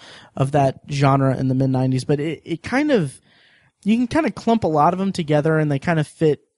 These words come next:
an, an aesthetic that, uh,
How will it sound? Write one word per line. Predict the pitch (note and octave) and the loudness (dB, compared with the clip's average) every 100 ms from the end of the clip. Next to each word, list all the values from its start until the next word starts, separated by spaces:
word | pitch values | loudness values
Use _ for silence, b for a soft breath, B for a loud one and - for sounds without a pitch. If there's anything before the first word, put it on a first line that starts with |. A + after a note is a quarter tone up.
| - | -4
an, | C#3+ C#3 | -2 -2
an | C3+ C#3+ | -2 -2
aesthetic | C3 - - C#3+ C3+ - | 0 -4 -2 0 0 -2
that, | C3+ C3 A#2+ _ _ _ _ _ _ _ _ | -2 0 -2 _ _ _ _ _ _ _ _
uh, | D#3 | -6